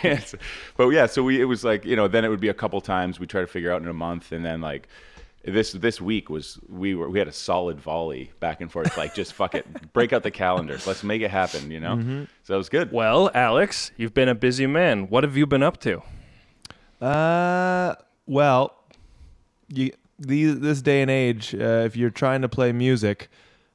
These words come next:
Speaker 2: the only
Speaker 3: Mm-hmm.
Speaker 2: way to pay the rent is to be out there playing. Um, so we like to keep busy <laughs>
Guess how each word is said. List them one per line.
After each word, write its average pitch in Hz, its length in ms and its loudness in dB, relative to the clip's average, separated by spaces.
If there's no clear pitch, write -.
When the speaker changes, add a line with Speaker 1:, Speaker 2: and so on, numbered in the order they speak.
Speaker 2:
the 123 120 2
only 127 260 2
Speaker 3:
Mm-hmm. 120 100 4
Speaker 2:
way 120 160 4
to 117 80 2
pay 120 340 4
the 110 120 0
rent 117 460 0
is 113 280 -2
to 107 520 0
be 117 200 -2
out 120 300 0
there 110 240 0
playing. 107 760 -2
Um, 104 640 -4
so 110 540 0
we 127 300 0
like 120 360 0
to 127 100 -2
keep 107 340 -4
busy 120 480 4
<laughs> - 40 -12